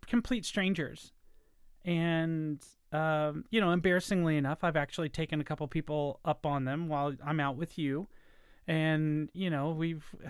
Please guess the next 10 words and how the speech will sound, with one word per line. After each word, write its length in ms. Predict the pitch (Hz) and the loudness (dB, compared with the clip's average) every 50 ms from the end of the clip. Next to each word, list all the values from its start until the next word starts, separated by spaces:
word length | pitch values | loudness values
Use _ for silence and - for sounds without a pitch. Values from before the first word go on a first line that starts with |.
| - - | -10 -10
<laughs> 280 | - - - - - - | -10 -12 -16 -18 -4 0
but 300 | 196 180 165 165 - - | 2 2 2 2 0 -2
there 180 | 170 175 180 | -2 0 2
are 140 | 180 180 185 | 2 2 0
people 320 | - - 208 - - 175 | 0 -2 -2 -2 -2 -4
that 140 | 156 160 156 | -4 -2 -2
are 120 | 165 160 147 | -2 -2 0
there 420 | 160 160 160 156 151 147 143 151 - - - - - - - _ - | 0 0 0 0 0 -2 -4 -6 -10 -18 -20 -20 -20 -20 -20 _ -20
for 360 | - - - 196 170 165 160 | -14 -4 0 2 2 2 2
you. 380 | 151 147 143 135 135 143 - | 0 0 -2 -4 -4 -6 -8